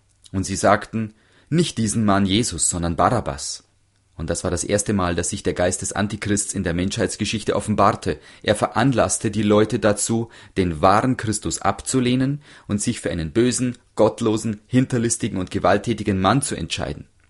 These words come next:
Und genau so wird es auch am Ende dieses Zeitalters sein. Gott wird die Menschheit erneut vor die Wahl stellen. „Welchen der beiden wollt ihr? Den wahren Christus oder den falschen Christus?“ Zuerst wird der wahre Christus in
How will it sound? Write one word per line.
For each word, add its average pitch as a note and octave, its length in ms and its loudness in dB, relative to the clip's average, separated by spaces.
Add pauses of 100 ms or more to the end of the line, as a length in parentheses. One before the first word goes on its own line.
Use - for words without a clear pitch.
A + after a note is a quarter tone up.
(320)
Und G#2+ 160 -4
genau B2 260 6
so B2 240 4
wird A2 140 4
es G#2+ 100 0
auch G#2+ 140 4
am A2 100 -2
Ende A2+ 260 0
dieses A2 300 -4
Zeitalters G2 640 0
sein. D#2 340 -4 (560)
Gott - 320 2 (220)
wird A#2+ 320 0
die A#2+ 80 0
Menschheit G2+ 500 -2
erneut F2+ 540 2
vor A2 220 -2
die G#2 120 -4
Wahl G2 240 2
stellen. C#2+ 440 -4 (280)
„Welchen B2 320 2
der B2+ 140 4
beiden B2 340 2
wollt C3 320 2
ihr? E2 240 -2 (540)
Den E2+ 180 -4
wahren G2 340 4
Christus D3+ 440 -2
oder D3+ 160 2
den C#3+ 160 0
falschen A#2 420 0
Christus?“ - 600 -8 (640)
Zuerst - 680 0 (240)
wird G2+ 240 2
der D#2+ 240 -2
wahre A2+ 320 4
Christus B2 460 -2
in G2+ 120 -2